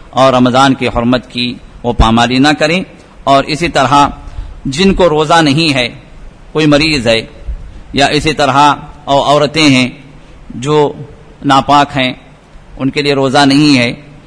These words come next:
یا بچے ہیں، اب ان کے سلسلے میں بھی علماء سلف نے یہ بات ذکر کی ہے کہ ان کو بھی اگر کھانا پینا ہے تو علی الاعلان نہ کھائیں،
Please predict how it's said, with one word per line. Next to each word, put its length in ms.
یا 180
بچے 360
ہیں، 300
اب 220
ان 200
کے 180
سلسلے 460
میں 140
بھی 220
علماء 360
سلف 240
نے 100
یہ 80
بات 440
ذکر 220
کی 300
ہے 200
کہ 240
ان 200
کو 220
بھی 240
اگر 280
کھانا 400
پینا 400
ہے 220
تو 260
علی 120
الاعلان 520
نہ 60
کھائیں، 300